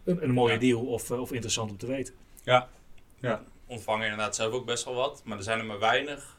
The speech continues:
Speaker 3: waarbij ik denk, "Oh, ik krijg, eh, de nieuwsbrief van dit en dit bedrijf komt binnenkort weer. Ze zullen vast wel weer iets nieuws hebben, een nieuwe collectie of iets anders." Dat is wel echt voor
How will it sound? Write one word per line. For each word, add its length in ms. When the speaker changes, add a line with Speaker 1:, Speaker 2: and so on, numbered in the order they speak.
Speaker 3:
waarbij 360
ik 60
denk, 220
"Oh, 120
ik 80
krijg, 300
eh, 260
de 100
nieuwsbrief 600
van 400
dit 180
en 80
dit 140
bedrijf 360
komt 200
binnenkort 440
weer. 320
Ze 120
zullen 240
vast 180
wel 100
weer 240
iets 180
nieuws 240
hebben, 220
een 60
nieuwe 180
collectie 560
of 140
iets 120
anders." 460
Dat 100
is 60
wel 120
echt 160
voor 320